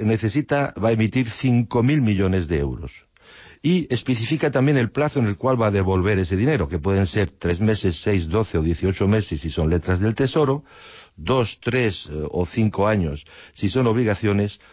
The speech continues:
o diez años o más si son bonos. Y pide que se hagan ofertas sobre las condiciones del tipo de interés que los,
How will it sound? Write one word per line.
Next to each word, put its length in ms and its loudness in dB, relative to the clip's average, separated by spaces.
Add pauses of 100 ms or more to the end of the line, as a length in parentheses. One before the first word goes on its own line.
(100)
o 160 0
diez 300 0
años 300 2
o 60 2
más 320 0 (380)
si 220 -6
son 240 -2
bonos. 400 -6 (240)
Y 140 2
pide 400 0 (520)
que 140 0
se 180 0
hagan 220 2
ofertas 720 -2
sobre 260 0
las 140 -2
condiciones 580 2
del 140 -2
tipo 240 0
de 40 2
interés 360 0
que 120 -2
los, 280 -2